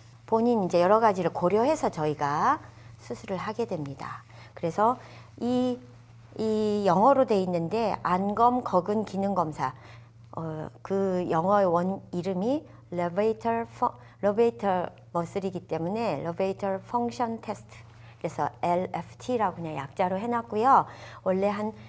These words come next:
어, 십오 밀리까지가 정상이라 했고, 아주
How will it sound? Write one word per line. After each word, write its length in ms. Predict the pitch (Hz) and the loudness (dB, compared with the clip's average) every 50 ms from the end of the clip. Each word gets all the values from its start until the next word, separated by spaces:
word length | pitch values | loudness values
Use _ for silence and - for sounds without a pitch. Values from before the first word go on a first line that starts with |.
| - - - | -18 -12 -6
어, 400 | - 160 165 160 160 160 156 160 - - - - - - - - - - - - - | -4 -4 -2 -2 -4 -6 -8 -8 -10 -14 -16 -20 -20 -20 -20 -20 -20 -20 -20 -20 -18
십오 360 | - - 302 285 214 190 180 | -12 -8 -4 2 4 4 6
밀리까지가 680 | 185 208 220 214 214 220 - 190 180 180 - - 165 156 | 6 2 0 0 -2 0 0 -2 -2 -2 -4 -4 -6 -6
정상이라 540 | - 170 160 170 160 190 185 185 180 165 | -6 -6 -8 -6 -4 -4 -2 -2 -2 -2
했고, 480 | 151 147 143 139 - 202 233 277 311 - - - - - - - - - - - - - - - - - - - - | -2 -4 -4 -4 -2 0 2 2 2 0 -2 -16 -20 -20 -20 -20 -20 -20 -20 -20 -20 -20 -20 -20 -20 -20 -20 -8 0
아주 560 | - 220 269 302 285 311 302 302 302 302 311 | 4 6 6 6 4 2 2 2 2 0 -2